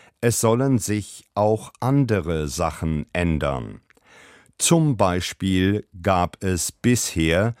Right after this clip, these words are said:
viele Sanktionen für Hartz-vier-Empfänger. Man sagt auch Strafen.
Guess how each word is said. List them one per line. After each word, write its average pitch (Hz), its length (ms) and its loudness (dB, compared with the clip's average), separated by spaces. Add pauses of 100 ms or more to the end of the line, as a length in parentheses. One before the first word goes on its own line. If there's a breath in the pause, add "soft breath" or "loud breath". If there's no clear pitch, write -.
(120 soft breath)
viele 127 720 2
Sanktionen 101 1400 0
für 101 640 2
Hartz-vier-Empfänger. 87 1900 -2 (460 soft breath)
Man 131 320 4
sagt 90 540 -2
auch 87 520 0 (100)
Strafen. 117 840 -4